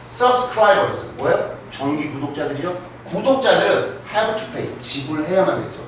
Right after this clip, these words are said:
As much as thirty dollars a month. 한 달에 삼십 달러만큼 많은 돈을 주-, 잠깐만요.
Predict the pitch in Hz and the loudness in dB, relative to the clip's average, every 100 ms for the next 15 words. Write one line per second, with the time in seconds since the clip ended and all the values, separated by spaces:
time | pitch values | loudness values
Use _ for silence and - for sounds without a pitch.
0 | - - - 160 185 185 180 - - - | -16 -18 -2 4 4 6 6 6 6 4
1 | 180 180 180 190 - - - - 220 233 | 4 4 4 4 2 -6 -12 -6 2 4
2 | 233 233 - - - - - - - - | 4 4 4 4 4 0 -2 -4 -4 -8
3 | - - - 208 220 226 - - - - | -14 -10 -4 -2 2 4 4 4 0 -4
4 | - - - - 233 247 247 240 - 202 | -10 -14 -8 -4 -2 0 -2 -2 0 2
5 | 190 190 180 180 220 208 - 131 127 135 | 4 6 4 4 2 2 -2 0 2 4
6 | 147 143 135 151 220 - - 131 - - | 4 2 2 2 2 2 -4 -6 -4 -4
7 | - 165 170 | -2 -2 -2